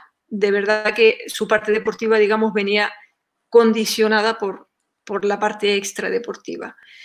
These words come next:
Eh, y claro, a, a las jugadoras que tienen una socia-, una, una situación socioeconómica tan baja o tan difícil, es muy difícil inculcarle una cultura del esfuerzo, porque yo pongo ahí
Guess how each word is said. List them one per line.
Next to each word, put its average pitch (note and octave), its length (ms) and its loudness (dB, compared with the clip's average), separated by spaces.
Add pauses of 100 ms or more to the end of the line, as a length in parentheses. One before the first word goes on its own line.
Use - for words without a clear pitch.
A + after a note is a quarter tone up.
(540)
Eh, G#3+ 400 8 (540)
y A3+ 120 -6
claro, C4+ 340 0
a, G#3 80 0
a G#3 180 -2
las G#3 120 -4
jugadoras A3+ 420 -4
que - 80 -18
tienen C#4 200 -6
una B3+ 100 -6
socia-, - 560 -2
una, A3+ 460 0
una A3+ 200 0
situación A3 680 -2 (100)
socioeconómica G3+ 1040 -2
tan G#3+ 240 -2
baja A3 520 -2 (1080)
o G#3 140 0
tan A3 180 4
difícil, G#3+ 800 -4 (240)
es A3+ 120 -2
muy C4 220 0
difícil A#3 420 -4
inculcarle A3 680 0
una G#3+ 200 0
cultura A3 480 -2
del G3+ 140 -2
esfuerzo, F#3+ 480 -6
porque G#3+ 260 -4
yo A3+ 140 6
pongo A#3 240 2
ahí G3 240 0